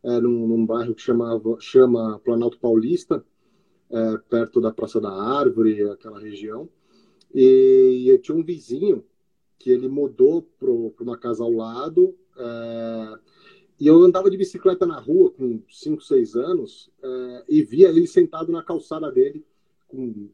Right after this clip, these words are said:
Walkman, jaqueta de couro, cara de mal, tal, assim. Ele devia ter uns quinze anos na época. E aí um dia eu parei com a bicicleta na frente dele, assim, falei, "Meu, o que que você tá ouvindo, né?" Ele, "Ah, heavy metal, alguma coisa do Judas Priest."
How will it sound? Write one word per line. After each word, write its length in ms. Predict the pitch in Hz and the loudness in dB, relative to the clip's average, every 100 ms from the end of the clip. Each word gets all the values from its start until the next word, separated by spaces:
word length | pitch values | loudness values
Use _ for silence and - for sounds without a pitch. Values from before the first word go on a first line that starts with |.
| _ | _
Walkman, 580 | 120 120 117 107 135 117 | -4 -2 -8 -8 -4 -4
jaqueta 280 | 110 - | -6 -6
de 100 | - | -6
couro, 400 | - - 107 120 | -8 -10 -2 -2
cara 200 | 117 110 | -4 -10
de 100 | 104 | -12
mal, 280 | 101 92 104 | -12 -14 -16
tal, 220 | - 95 | -16 -14
assim. 300 | 92 - 90 - _ _ _ - | -14 -16 -20 -20 _ _ _ 2
Ele 140 | 131 | 4
devia 200 | 151 160 | 6 4
ter 80 | 151 | 4
uns 120 | 160 | 2
quinze 260 | - 160 147 | 2 2 2
anos 160 | 143 | -2
na 220 | 131 120 110 | -4 -6 -8
época. 420 | - 101 110 101 _ | -12 -14 -14 -16 _
E 100 | - | 0
aí 180 | 131 160 | 4 6
um 120 | 214 | 4
dia 140 | 185 190 | 4 4
eu 60 | |
parei 240 | 185 196 180 | 4 2 2
com 80 | 185 | 2
a 60 | |
bicicleta 400 | 180 _ - 156 | -6 _ -10 -8
na 100 | 165 | -10
frente 300 | 160 170 165 | -8 -8 -8
dele, 240 | 151 143 - | -8 -8 -10
assim, 180 | - | -14
falei, 180 | 311 196 | -12 -12
"Meu, 80 | 220 | -12
o 40 | |
que 100 | - | -18
que 80 | _ | _
você 100 | - | -20
tá 140 | - 240 | -10 -8
ouvindo, 520 | 117 98 107 101 98 | -8 -8 -14 -12 -12
né?" 260 | 101 110 | -12 -14
Ele, 140 | 95 - | -16 -20
"Ah, 880 | _ 92 _ _ _ _ _ - - | _ _ _ _ _ _ _ -14 -4
heavy 200 | 131 123 | -2 0
metal, 380 | 95 110 104 95 | -2 -8 -8 -6
alguma 220 | 110 113 | -4 -4
coisa 80 | 101 | -2
do 80 | |
Judas 200 | 107 120 - | 0 0 -2
Priest." 440 | - 101 117 - | -2 0 0 -4